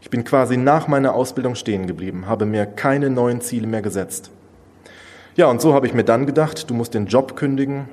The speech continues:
du musst die Tür zumachen, um eine andere halt aufzumachen. Dass ich dann gesagt habe, okay, den Jakobsweg gehst du jetzt, da wirst du bestimmt viele Leute treffen, viele Gespräche haben, du wirst viel Zeit haben, über dich selber nachzudenken.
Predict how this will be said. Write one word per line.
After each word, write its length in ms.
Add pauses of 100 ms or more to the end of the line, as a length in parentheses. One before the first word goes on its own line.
du 80
musst 180
die 60
Tür 260
zumachen, 680 (580)
um 100
eine 240
andere 260
halt 160
aufzumachen. 680 (760)
Dass 140
ich 120
dann 220
gesagt 380
habe, 240
okay, 380 (180)
den 140
Jakobsweg 680
gehst 260
du 40
jetzt, 380 (340)
da 120
wirst 180
du 60
bestimmt 340
viele 320
Leute 340
treffen, 400 (120)
viele 360
Gespräche 540
haben, 280 (100)
du 120
wirst 160
viel 300
Zeit 360
haben, 280 (440)
über 140
dich 160
selber 320
nachzudenken. 800